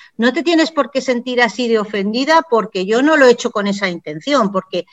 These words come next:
era cariñoso, lo que es un maltrato era cariñoso, ¿no? El enmendarte, el conducirte hacia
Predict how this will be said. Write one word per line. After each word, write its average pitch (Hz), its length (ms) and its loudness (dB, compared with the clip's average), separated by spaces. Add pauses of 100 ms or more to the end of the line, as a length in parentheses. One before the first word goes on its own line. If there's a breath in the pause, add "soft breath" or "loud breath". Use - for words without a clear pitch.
(140 soft breath)
era 294 220 6
cariñoso, 285 640 2
lo 165 100 -2
que 202 120 -8
es 202 60 -8
un 240 100 0
maltrato 269 500 0
era 240 160 4
cariñoso, 208 600 -2
¿no? 196 140 -2
El 180 220 0
enmendarte, 202 960 0
el 180 160 -4
conducirte 240 800 -2
hacia 226 320 -4